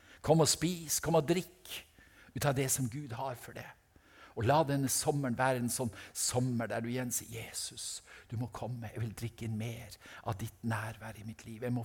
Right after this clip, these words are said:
fylles på nytt igjen av din herlighet. Kom og gjør ditt verk i mitt liv." Og jeg tenker på det at her i, i byen, du som går omkring som en kristen her, alle er ikke kalt til å være evangelist sånn som jeg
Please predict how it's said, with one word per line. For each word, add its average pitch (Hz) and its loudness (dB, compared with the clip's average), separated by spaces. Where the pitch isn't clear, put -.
fylles 117 -6
på 117 -8
nytt - -10
igjen - -12
av 117 -2
din 113 -6
herlighet. 104 -10
Kom 117 -6
og 113 -8
gjør 113 -10
ditt - -18
verk - -18
i 117 -6
mitt 120 -4
liv." 127 -14
Og - -4
jeg 143 2
tenker 175 0
på 147 2
det 131 6
at 123 2
her 143 2
i, 127 0
i 131 0
byen, 110 -2
du 127 -4
som 123 0
går 139 6
omkring 131 0
som 117 0
en 117 4
kristen - -6
her, 113 0
alle 175 6
er 156 6
ikke 151 0
kalt - 0
til 127 6
å 113 4
være 117 8
evangelist 120 4
sånn 104 0
som 113 2
jeg 104 4